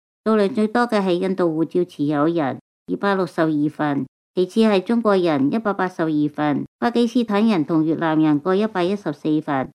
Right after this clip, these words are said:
以及馬來西亞人九十五份。數據仲顯示，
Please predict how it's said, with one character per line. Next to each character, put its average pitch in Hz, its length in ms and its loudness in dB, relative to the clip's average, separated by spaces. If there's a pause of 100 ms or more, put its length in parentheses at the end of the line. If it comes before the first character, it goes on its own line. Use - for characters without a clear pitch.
(100)
以 214 80 0
及 226 100 0
馬 190 280 2
來 185 140 2
西 226 140 -4
亞 208 300 0
人 147 140 0
九 151 160 -2
十 196 180 -4
五 147 200 -2
份。 135 340 -6 (580)
數 208 100 2
據 208 180 2
仲 175 260 0
顯 165 180 0
示， 147 460 2